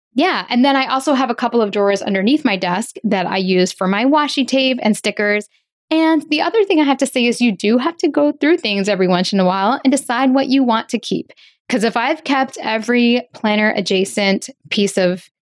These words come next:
material that I've collected over the years,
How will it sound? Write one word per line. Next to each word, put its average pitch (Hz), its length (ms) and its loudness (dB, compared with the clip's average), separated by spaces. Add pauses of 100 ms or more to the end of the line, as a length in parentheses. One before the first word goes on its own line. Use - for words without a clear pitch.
(220)
material 214 500 0
that 233 120 0
I've 175 200 -4
collected 185 520 -2
over 247 280 0
the 285 80 2
years, 302 540 2